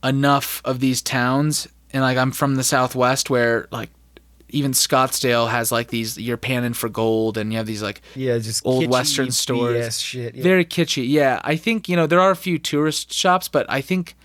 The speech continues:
Speaker 2: Can you
Speaker 1: I
Speaker 2: get
Speaker 1: think
Speaker 2: good,
Speaker 1: it's
Speaker 2: can you get good food in these areas?
Speaker 1: Yes. So, uh, in Telluride, my friend Christian, it's his favorite pizza. It's, like, Brown Dog Pizza or something like that.
Speaker 2: Yeah, yeah,
Speaker 1: But,
Speaker 2: I've been,
Speaker 1: uh,
Speaker 2: I've been there.
Speaker 1: Ouray, Ouray has a brewery, and,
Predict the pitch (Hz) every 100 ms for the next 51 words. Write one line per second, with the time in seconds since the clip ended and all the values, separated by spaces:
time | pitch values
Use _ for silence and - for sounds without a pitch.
0 | - 143 135 123 160 165 123 - - -
1 | 135 131 147 147 117 - 147 226 175 120
2 | 104 101 92 85 85 - _ _ _ _
3 | _ _ _ - 135 165 151 - - -
4 | 165 151 151 151 151 147 - 131 120 110
5 | 110 - _ 135 123 - _ _ - -
6 | 180 170 139 123 120 - 131 127 139 131
7 | - 135 123 113 113 - 135 131 - 135
8 | 123 113 107 127 _ - 113 123 123 127
9 | 127 123 120 117 - 131 - 143 151 147
10 | 147 156 156 - - 135 143 139 143 135
11 | 135 123 123 120 107 156 160 175 190 180
12 | - 147 151 180 175 143 117 139 143 117
13 | 107 147 - _ _ _ _ _ _ _
14 | 127 131 131 127 127